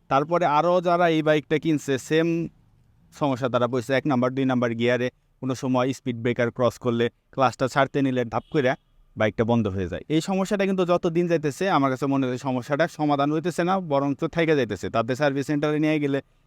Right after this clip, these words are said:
তারা এফআই ক্লিন করে দেয়, ক্লাচ টাইট করে দেয়, বিভিন্ন কিছু করে, কিন্তু সমস্যাটা ফুললি রিকভারি হয় নাই। তাদের কাছে যে এই সমস্যার কারণ বলতে তারা যেটা বলে সেটা হলো ভালো ফুয়েল। And ভালো ফুয়েল,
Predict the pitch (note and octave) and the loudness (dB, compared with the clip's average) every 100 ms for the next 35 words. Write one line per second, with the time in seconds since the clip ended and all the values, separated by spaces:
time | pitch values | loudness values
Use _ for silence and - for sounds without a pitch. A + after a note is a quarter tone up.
0 | _ B2 A#2+ A#2+ G#2+ B2 C#3+ C3+ C3 B2+ | _ 0 2 2 0 0 0 2 0 0
1 | C3+ B2 A#2+ A#2+ A#2+ B2+ A#2 - - A#2+ | 0 0 0 -2 0 0 0 0 0 0
2 | - C3 A#2+ C#3 A#3 A#3+ F3+ D#3 C#3 - | -2 -2 0 0 0 0 0 2 0 -4
3 | _ - C3+ C#3 C3+ D3+ E3+ E3 F3 F3 | _ -10 -4 0 2 2 0 -2 -2 -2
4 | G#3 F#3+ F3 F#3 F#3 F#3+ F3 D#3+ C#3 C#3+ | 0 -2 0 0 2 2 0 2 2 2
5 | B2 A2+ F2+ E2 B2 D3+ E3+ D#3+ F3+ D#3+ | 0 0 -2 -2 -2 0 -2 -2 -2 -2
6 | E3 - _ - A#2 C#3 C3 D3+ C#3 E3+ | -4 -6 _ -10 -4 -4 -2 -4 0 2
7 | E3 F3+ F3 C#3+ D3 D3+ C3+ B2 C3 C3 | 2 0 -2 -2 -2 0 0 2 2 0
8 | B2 A#2 A#2+ B2 E3 D#3 C#3 D3 F3 A2 | -2 -2 0 -2 -2 -2 0 0 -2 -2
9 | G#2 C3 C3+ - C3+ F#2 - _ B2 B2+ | 0 0 -2 -2 -2 -2 -6 _ -4 -2
10 | A2 E3 F3+ E3+ G2+ | 2 0 2 0 -2